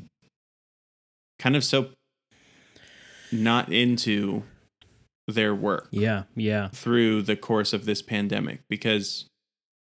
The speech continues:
Speaker 1: I mean, I know we, we have a lot of friends who have jobs. I would say everybody we know have some sort of
Speaker 2: Yep.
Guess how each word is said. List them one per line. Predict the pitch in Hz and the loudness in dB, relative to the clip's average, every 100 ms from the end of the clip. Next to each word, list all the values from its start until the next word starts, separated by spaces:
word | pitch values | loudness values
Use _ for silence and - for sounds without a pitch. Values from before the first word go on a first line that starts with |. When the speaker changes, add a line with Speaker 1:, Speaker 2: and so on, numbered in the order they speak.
| _ - | _ -2
Speaker 1:
I | |
mean, | 120 120 | 2 4
I | 151 | 4
know | 139 113 101 | 4 2 0
we, | 110 120 | 0 2
we | - 139 | 2 0
have | 147 | 0
a | 104 | 0
lot | 107 107 | 0 0
of | 101 | -2
friends | - 101 101 101 - - - _ | -2 0 0 -2 -4 -12 -20 _
who | 113 | -2
have | 110 95 | 0 0
jobs. | 101 101 110 117 | -2 -2 -2 -2
I | |
would | 104 101 | -2 -2
say | 101 | -4
everybody | 107 117 67 67 | -2 -2 -4 -4
we | 80 | -4
know | 64 58 | -4 -6
have | 113 - - | -8 -8 -10
some | - - 98 110 | -6 -2 0 0
sort | 123 92 | 0 -4
of | |
Speaker 2:
Yep. | - | -6